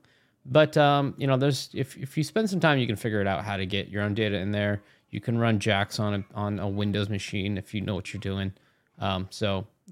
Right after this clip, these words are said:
I, yeah, I'll be excited 'cause I'm tired of having to be, the only way to really look at a nerf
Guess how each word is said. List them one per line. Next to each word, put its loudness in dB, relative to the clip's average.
I, -8
yeah, -4
I'll -6
be 0
excited 0
'cause -8
I'm 2
tired 4
of -2
having 0
to -2
be, 0
the 0
only 2
way 2
to 0
really 0
look 4
at 6
a 4
nerf 0